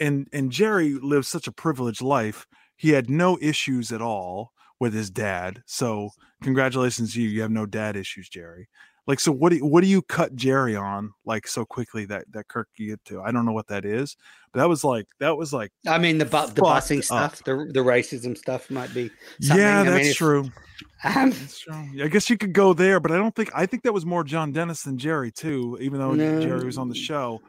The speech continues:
Speaker 1: I don't
Speaker 2: Mm.
Speaker 1: know.
Speaker 2: Uh,
Speaker 1: I don't know what you can do, but that's so fucked up to go right there with him, you know?
Speaker 2: Yeah, I didn't like that at all. And I, I sort of felt that that show was half a show.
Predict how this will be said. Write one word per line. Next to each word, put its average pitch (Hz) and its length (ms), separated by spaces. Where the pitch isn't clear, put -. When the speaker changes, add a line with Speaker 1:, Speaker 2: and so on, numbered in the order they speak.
Speaker 1:
I 135 220
don't 190 160
Speaker 2:
Mm. 170 60
Speaker 1:
know. 165 180
Speaker 2:
Uh, 151 120
Speaker 1:
I 151 60
don't 185 140
know 180 80
what 175 160
you 160 120
can 165 220
do, 143 80
but 131 100
that's 170 180
so 202 280
fucked 202 300
up 185 220
to 147 80
go 147 240
right 135 440
there 127 220
with 107 180
him, 85 100
you 110 120
know? 127 220
Speaker 2:
Yeah, 110 280
I 135 60
didn't 156 240
like 120 160
that 123 160
at 117 80
all. 127 380
And 160 220
I, 196 200
I 175 120
sort 226 180
of 220 100
felt 190 400
that 147 140
that 147 260
show 139 380
was 123 160
half 110 320
a 123 60
show. 95 420